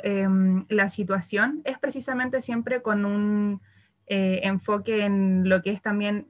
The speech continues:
el evolucionar y el seguir trabajando en base a estos mismos también,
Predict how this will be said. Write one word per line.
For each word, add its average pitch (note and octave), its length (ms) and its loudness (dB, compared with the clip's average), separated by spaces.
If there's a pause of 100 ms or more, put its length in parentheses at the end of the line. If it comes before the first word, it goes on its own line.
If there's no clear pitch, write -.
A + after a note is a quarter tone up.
el G3 240 -2
evolucionar B3+ 800 2
y G#3+ 220 0
el G3 580 0
seguir G#3 340 -2
trabajando C#4+ 920 0
en A#3 160 2
base C4 320 0
a B3 220 0
estos C4+ 280 -4
mismos C4+ 380 -2
también, B3 680 -4